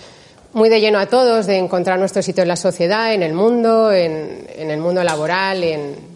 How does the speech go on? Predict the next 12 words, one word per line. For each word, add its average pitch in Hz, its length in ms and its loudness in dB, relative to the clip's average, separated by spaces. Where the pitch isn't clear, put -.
bueno, 165 260 -10
pues, - 420 -10
en 190 120 -4
la 170 100 0
familia, 214 720 2
en 180 60 -2
la 156 120 -4
clase, 190 560 0
en 170 80 0
el 156 120 -6
trabajo. 151 440 -8
Y, 185 880 2